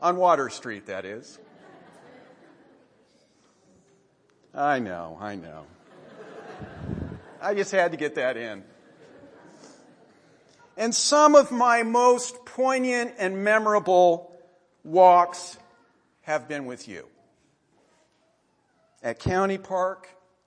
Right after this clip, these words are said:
at Musser Park, at Buchanan Park, I'll never forget one of those, and around McCaskey High School. While we're out caroling together,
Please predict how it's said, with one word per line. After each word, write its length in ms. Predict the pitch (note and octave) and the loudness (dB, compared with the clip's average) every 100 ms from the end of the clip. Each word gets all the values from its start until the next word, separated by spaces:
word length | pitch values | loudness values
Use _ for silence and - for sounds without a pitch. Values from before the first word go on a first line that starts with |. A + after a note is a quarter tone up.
| _ _ _ _ _ _ _ _ | _ _ _ _ _ _ _ _
at 160 | F#2 F#2+ | -20 -14
Musser 420 | A#2+ F3 - F3+ | -8 -8 -8 -12
Park, 500 | - E3+ D#3 D#3 - - _ _ _ _ _ _ _ _ _ _ _ - | -6 -4 -4 -4 -14 -20 _ _ _ _ _ _ _ _ _ _ _ -10
at 200 | A#2 C3+ | -10 -8
Buchanan 720 | B2+ - G3 G#3 A3+ A3+ A3+ | -14 -14 -10 -6 -6 -6 -10
Park, 500 | - A3 A3 G#3+ - - _ _ _ | -8 -4 -4 -6 -14 -20 _ _ _
I'll 120 | D3 | -12
never 240 | D3+ D#3 D3 | -8 -10 -10
forget 380 | - C3+ C3+ | -12 -10 -10
one 140 | C#3+ B2+ | -10 -12
of 80 | A#2+ | -10
those, 420 | A2 A#2 - - _ _ _ _ _ _ _ _ _ _ _ _ _ | -10 -12 -20 -20 _ _ _ _ _ _ _ _ _ _ _ _ _
and 120 | B2+ B2 | -10 -6
around 380 | B2+ C#3 C3+ | -4 -4 -4
McCaskey 500 | A#2+ C#3 A#2 A#2 A2 | -8 -10 -12 -12 -18
High 160 | F#2 F2 | -18 -18
School. 320 | - - C2+ _ _ _ _ _ _ _ _ _ _ _ _ _ _ _ _ _ _ | -18 -20 -20 _ _ _ _ _ _ _ _ _ _ _ _ _ _ _ _ _ _
While 280 | E3 F#3 F3 | 4 6 4
we're 200 | E3+ E3+ | 2 2
out 280 | E3 D#3 - | 2 0 -6
caroling 540 | E3 F3 F#3+ G#3+ G#3 | -8 -4 -4 -6 -10
together, 580 | - G3+ G3+ G3+ G3+ | -12 -6 -6 -4 -8